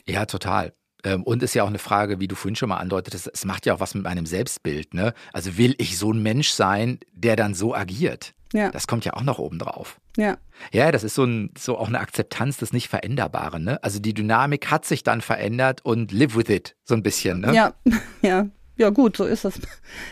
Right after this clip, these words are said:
Speaker 2: ist es ja man-,
Speaker 1: Ja, ja,
Speaker 2: öfter,
Speaker 1: was ja
Speaker 2: ja.
Speaker 1: nicht heißt, dass, <laughs> genau, was ja nicht heißt, genau wie du sagst, das ja nicht heißt, dass man's toll finden muss.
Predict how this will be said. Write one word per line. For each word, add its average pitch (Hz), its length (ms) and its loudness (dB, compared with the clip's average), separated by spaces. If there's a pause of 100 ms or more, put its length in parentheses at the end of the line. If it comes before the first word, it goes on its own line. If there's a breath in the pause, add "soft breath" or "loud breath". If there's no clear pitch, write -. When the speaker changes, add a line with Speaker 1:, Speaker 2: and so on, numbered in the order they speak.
Speaker 2:
ist - 220 4
es 196 120 0
ja 170 200 4
man-, 170 160 0
Speaker 1:
Ja, 143 100 6
ja, 170 240 2
Speaker 2:
öfter, 185 260 4
Speaker 1:
was 131 140 6
ja 160 80 6
Speaker 2:
ja. 120 60 6
Speaker 1:
nicht 131 160 4
heißt, 160 160 0
dass, - 320 0
<laughs> 143 80 10
genau, 131 280 4
was 107 140 2
ja 117 80 4
nicht 104 160 0
heißt, - 260 0
genau 127 200 2
wie 131 40 4
du 131 60 2
sagst, 143 220 2
das 101 140 0
ja 101 80 4
nicht 95 140 -2
heißt, 113 140 4
dass 113 100 0
man's 123 140 -2
toll 165 160 4
finden - 240 -4
muss. 82 260 -6